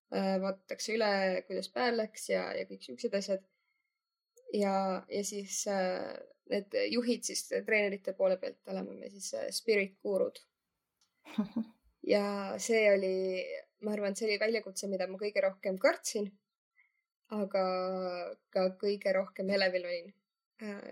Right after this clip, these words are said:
Speaker 1: just sellepärast, sest et, äh, ka see, milliseks see grupp, noh, meie kõigi grupid olid väga meie enda nägu tegelikkuses, oli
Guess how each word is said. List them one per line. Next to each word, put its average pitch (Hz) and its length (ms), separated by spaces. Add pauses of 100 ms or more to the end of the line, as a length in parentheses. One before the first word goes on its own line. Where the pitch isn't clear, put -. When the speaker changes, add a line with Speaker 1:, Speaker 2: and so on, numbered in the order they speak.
(140)
Speaker 1:
just 196 180
sellepärast, 202 640
sest 196 260
et, - 400
äh, 196 400 (960)
ka 202 80
see, 226 320
milliseks 208 560
see 196 240
grupp, - 480 (880)
noh, 202 240
meie 214 240
kõigi 247 160
grupid 202 400
olid 185 160
väga 196 240
meie 185 240
enda 185 160
nägu 180 240
tegelikkuses, 185 640
oli 190 80